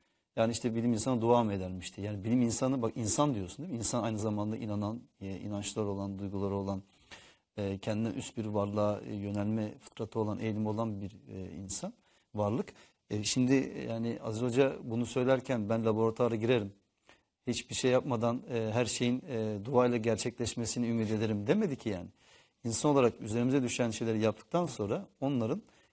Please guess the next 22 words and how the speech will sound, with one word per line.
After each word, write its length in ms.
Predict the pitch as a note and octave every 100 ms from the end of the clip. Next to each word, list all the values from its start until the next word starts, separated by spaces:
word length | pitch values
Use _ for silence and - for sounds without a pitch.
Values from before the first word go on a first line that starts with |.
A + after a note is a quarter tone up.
| -
yani 160 | A2+
biz 80 | A#2+
mesela 340 | C3+ B2+ C#3
düşünün 320 | B2+ - C#3 A2+
bir 320 | C3 - C#3
sınava 360 | - C3+ B2+
giriyoruz 400 | B2+ G#2 F#2+ B2+
ve 60 | C3
o 80 | A#2+
sınava 480 | - B2+ B2 B2+ - C3
girmek 320 | A2 B2 B2 G#2+
için 280 | A2+ A2 - _
asgari 380 | A#2+ - B2 A2+
gereklilikleri 540 | A2+ A2+ - - B2 A2+
yerine 220 | A#2 A#2+
getiriyoruz, 480 | G2 - G2 A#2 -
çalışıyoruz, 540 | C3 G#2+ - G2 A2
emeğimizi 400 | - A2+ A2+ A2+
ortaya 300 | A#2 G#2+ B2
koyuyoruz. 300 | - G2 A#2+
Sonra 240 | - D3+ C#3
Allah'tan, 540 | C3 C#3 C3 - C3